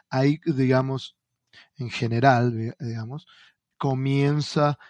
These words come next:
la segunda fase, que es donde empieza la defermentación, la de,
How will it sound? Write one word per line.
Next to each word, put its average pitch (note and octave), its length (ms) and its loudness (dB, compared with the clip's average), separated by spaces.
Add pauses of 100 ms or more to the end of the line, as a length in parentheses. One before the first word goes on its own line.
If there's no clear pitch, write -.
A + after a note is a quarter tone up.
(120)
la C3 180 -2
segunda C#3+ 460 0
fase, B2 460 0 (200)
que C3 140 0
es B2+ 60 4
donde C#3 240 0
empieza B2+ 360 0
la A#2+ 140 4
defermentación, A#2 1200 -4
la A#2 160 -2
de, A2+ 300 -6